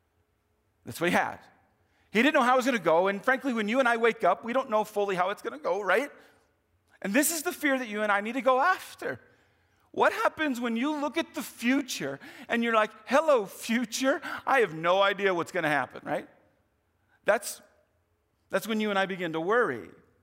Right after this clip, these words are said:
If you visit, uh, a doctor and you thought you were gonna leave that office with normal news, but you didn't, and now you have a different future.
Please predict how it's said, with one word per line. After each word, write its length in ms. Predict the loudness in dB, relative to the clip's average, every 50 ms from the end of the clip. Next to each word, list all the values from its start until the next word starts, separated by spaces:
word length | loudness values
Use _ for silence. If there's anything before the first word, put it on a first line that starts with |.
| _ _ _ _ _ _ _ _ _ _ _ _
If 160 | -8 -8 -6 -4
you 100 | -6 -6
visit, 760 | -4 -2 0 0 0 0 0 -2 -2 -2 -4 -8 -8 -2 0
uh, 260 | 2 4 4 2 0 -4 -10 -20 -20 _ _ _ _ _ _ _ _ _ _ _ _ _ _
a 100 | -2 0
doctor 720 | 2 2 2 2 2 2 0 -4 -10 -10 -10 -10 -10 -14 -20 _ _ _ _ _ _ _ _ _ _ _ _ -18 _ -8
and 160 | -6 -6 -4
you 180 | -4 -4 -6
thought 480 | -2 0 2 4 4 4 4 2 -2 -8 -20 -20 _ _ _ _ _ _ _ _ _ _ _ _ _ -10
you 160 | -4 -4 -2
were 60 | -2
gonna 160 | 0 0 -2
leave 260 | 0 0 -2 0 2
that 160 | 2 2 4 6
office 800 | 4 4 4 2 -2 -8 -12 -12 -14 -16 -20 -20 -20 -20 _ _ _ _ _ _ _ _ _ _ _ _ _ _ _ _ _ _ _ _ _ _
with 180 | -6 -4 -4 -4
normal 420 | -4 -4 -2 -2 0 0 -2 -4
news, 840 | -6 -6 -8 -10 -10 -14 -16 -20 -20 _ -20 -20 -20 -20 -20 _ _ _ _ _ _ _ _ _
but 160 | -20 -16 -14
you 60 | -10
didn't, 400 | -6 -4 -4 -4 -6 -10 -16 -18 _ _ _ _ _ _ _ _ _ _ _ _ _ _ _ _ _ -12
and 100 | -8 -4
now 120 | -2 -2
you 160 | -2 -2 -2 -2
have 160 | -2 -4 -4
a 60 | -4
different 300 | -4 -6 -6 -6 -10 -16
future. 600 | -16 -16 -16 -16 -16 -16 -16 -16 -16 -16 -18